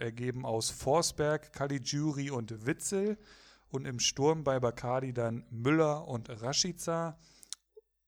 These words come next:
Eventuell dann noch demnächst Herr Lewandowski oder ein Coutinho gesellt sich dann noch dazu, gerade erfahren.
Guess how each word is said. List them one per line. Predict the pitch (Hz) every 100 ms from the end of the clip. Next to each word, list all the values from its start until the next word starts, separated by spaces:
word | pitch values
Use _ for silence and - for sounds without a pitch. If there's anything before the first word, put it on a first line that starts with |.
| _ -
Eventuell | 110 113 110 127 117 117
dann | 113
noch | 110 107
demnächst | 120 113 113 113
Herr | 117 110
Lewandowski | 113 113 117 147 - 160 151
oder | 151 120 113
ein |
Coutinho | 117 - 151 160 143
gesellt | 127 143 139
sich | 143
dann | 143
noch | 135 127
dazu, | 131 - 139 135
gerade | 123 113 117
erfahren. | 110 - 127 139